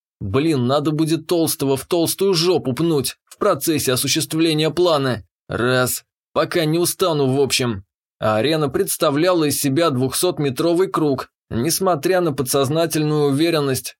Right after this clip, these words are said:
не присыпанная песочком, а состоящая из мелкорешетчатых дырявых металлических плит.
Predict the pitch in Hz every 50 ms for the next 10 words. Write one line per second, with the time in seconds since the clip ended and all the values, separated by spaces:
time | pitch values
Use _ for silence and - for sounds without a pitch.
0 | _ _ _ _ 104 113 139 180 196 196 214 220 196 - - 185 180 - 156 143
1 | 139 139 135 131 185 185 - - 170 156 135 - - - 131 120 98 - - -
2 | - 107 - - 127 - - - 127 127 135 143 147 147 - - 131 127 113 104
3 | 143 151 160 156 147 - 135 127 131 127 - - 165 165 160 - 143 131 - 117
4 | 101 107 123 131 131 151 160 160 156 - - 135 131 123 135 135 139 156 160 -
5 | 170 156 - - 190 - - - 156 147 139 131 135